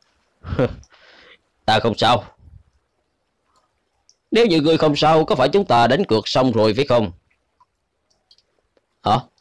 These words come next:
Đánh cược cái gì chứ? Các người gian lận. Đúng thế. Thôi bỏ đi. Long Tại Thiên ta nói là làm. Đã bao giờ hối hận chưa?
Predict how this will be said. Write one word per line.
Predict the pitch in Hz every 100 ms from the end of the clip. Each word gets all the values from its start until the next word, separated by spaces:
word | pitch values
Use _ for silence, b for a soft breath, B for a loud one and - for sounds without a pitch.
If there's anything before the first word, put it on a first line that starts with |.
| _ _ _ _ _ _
Đánh | - 110 170
cược | 127
cái | 170
gì | 120
chứ? | 113 196 - _
Các | - 127
người | 117
gian | 113 170
lận. | 120 143 - _ _ _ _
Đúng | 90 147
thế. | 160 226 240 _ _ _ _ _ _ _ _ _ _ _ -
Thôi | 139
bỏ | 113 131 196
đi. | 120 - _ _ _ _ _ _
Long | - 143 202 -
Tại | 151
Thiên | 160 175
ta | 165
nói | 165 190
là | 240
làm. | 107 104 101 - _ _ _ _ _ -
Đã | -
bao | 214 220
giờ | 160 160
hối | 170 277 220
hận | 123 123
chưa? | 143